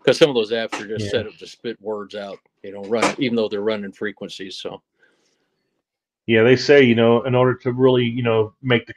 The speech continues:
Speaker 2: the spirit box credible, you need to have a radio tuned to every station, you know, and throughout the whole frequency of, of the area you're in. Every, like, you know, every, how many, you know, thirty radios hooked up with every station playing at one time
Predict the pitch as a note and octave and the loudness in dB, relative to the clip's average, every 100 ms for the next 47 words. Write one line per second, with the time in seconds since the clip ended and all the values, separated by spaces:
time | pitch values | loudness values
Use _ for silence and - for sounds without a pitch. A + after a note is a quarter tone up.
0 | - - C3 B2 - C#3 B2+ A#2+ - - | -20 -14 -12 -8 0 2 4 2 0 0
1 | B2+ A#2 A2 A2+ A#2+ A2+ A2 A#2+ A2 A2+ | 0 2 0 0 -2 -2 0 0 0 2
2 | A#2 A2+ G#2+ G#2 G#2 _ _ _ _ - | 2 2 2 2 0 _ _ _ _ -2
3 | D3 C3+ B2 A#2+ C3+ C3 A#2 - C3+ A#2+ | 0 2 2 4 4 4 0 6 6 6
4 | A#2 G#2+ - _ _ _ _ _ _ _ | 0 -4 -10 _ _ _ _ _ _ _
5 | _ _ C3 A#2+ A#2 B2+ C#3+ C3 B2 - | _ _ 2 2 0 -4 4 4 4 4
6 | C#3+ C#3+ - C#3+ C3+ A#2+ - A2+ G#2+ A2+ | 6 6 6 4 4 2 2 2 0 -2
7 | C3+ A2+ B2 B2+ B2 A#2+ B2 A#2 A2 _ | -2 -2 4 4 4 4 2 0 -4 _
8 | - C#3 C#3 D3 B2+ A#2+ _ - B2+ A#2 | 2 6 8 8 6 2 _ -2 4 6
9 | B2+ A#2+ B2+ B2 B2 C3 G#2+ - C3 B2 | 6 4 2 2 0 -2 -2 2 4 4
10 | A#2 B2 B2+ A#2 A2 B2 B2+ A#2 D3 D3 | 4 4 4 2 0 -4 -2 -2 -2 -2
11 | C3 B2 - C3+ C3 A2+ - A#2+ G#2 A#2 | 0 0 4 4 4 -4 -2 -2 -2 -2
12 | A#2+ C3+ B2+ A2 | 0 0 0 -2